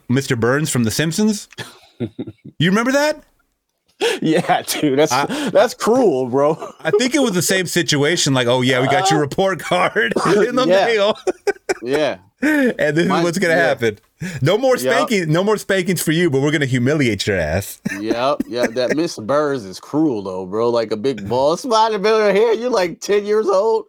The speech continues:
Speaker 2: Boy,
Speaker 1: Like, just,
Speaker 2: oh.
Speaker 1: just shave my head at that point, man. <laughs> Just shave it all
Speaker 2: Yeah.
Speaker 1: off.
Speaker 2: Yeah,
Speaker 1: But
Speaker 2: 'cause you look like you're on a short bus. They probably put them, you know what I'm saying? Like, it's like something wrong. <laughs>
Speaker 1: Oh man. But Chucky,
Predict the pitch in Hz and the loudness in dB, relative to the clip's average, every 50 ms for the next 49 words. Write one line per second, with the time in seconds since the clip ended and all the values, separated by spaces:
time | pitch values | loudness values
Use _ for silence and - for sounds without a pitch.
0 | _ _ _ _ _ _ _ _ _ _ _ - - 117 123 135 139 127 113 101 | _ _ _ _ _ _ _ _ _ _ _ -12 -8 -4 -2 0 0 0 0 0
1 | 92 143 151 147 - 113 110 107 113 147 143 - - 156 151 147 151 151 143 135 | 0 0 0 0 0 0 0 0 0 0 0 0 0 0 0 0 0 0 0 2
2 | 151 147 135 127 120 - 127 127 123 - 123 117 107 101 98 95 101 98 98 98 | 0 0 0 0 -2 0 0 0 0 0 0 0 0 0 0 0 0 0 2 0
3 | 104 113 - 214 214 - - - 190 208 214 208 196 202 196 190 185 180 170 143 | 0 0 0 -2 -2 -2 -2 0 0 0 2 2 0 2 2 2 2 2 2 0
4 | 131 123 - - - 170 180 170 156 143 - - _ _ - 120 113 120 123 - | 0 -2 -4 -6 -6 -6 -4 -4 -4 -4 -6 -6 _ _ -8 -4 -2 0 2 2
5 | 123 127 120 117 - 160 180 175 185 160 175 165 160 165 175 175 165 143 127 - | 2 2 0 0 -2 -2 -2 -2 -2 -2 -2 -2 -2 -2 -2 0 0 -2 -2 -2
6 | - 196 220 180 139 120 117 110 - 135 147 156 - 170 151 143 143 139 - 175 | -2 -2 -2 -2 -2 -2 -2 -2 -2 -2 -4 -2 -2 -2 -2 0 -2 -2 -4 -6
7 | 139 123 135 135 135 131 131 143 143 135 135 131 131 135 - 143 139 147 147 151 | -4 -4 -2 -4 -4 -2 -2 -2 -2 -2 -2 -4 -4 -4 -4 -4 -2 -2 -2 -4
8 | 151 - - 127 123 123 120 113 - - - - 147 127 123 - 143 143 135 123 | -6 -6 -4 -2 -2 -2 -2 -4 -6 -6 -4 -4 -4 -4 -4 -2 -4 -4 -2 -4
9 | 110 110 139 135 147 - - - - 147 - - - - - - - - - - | -4 -2 0 -2 -2 -2 -6 -10 -10 -10 -10 -10 -12 -10 -8 -8 -8 -8 -10 -14
10 | - - - 131 135 131 127 123 123 117 117 131 135 135 135 127 120 117 107 101 | -12 -6 -2 0 2 2 2 2 0 0 2 2 2 4 4 2 2 0 0 -2
11 | 101 - _ - 135 156 143 - _ _ _ 143 147 147 131 - - 208 220 233 | -6 -10 _ -10 -10 -10 -10 -14 _ _ _ -2 -2 -2 -2 -2 0 0 0 0
12 | - - 196 139 110 | 0 0 0 0 0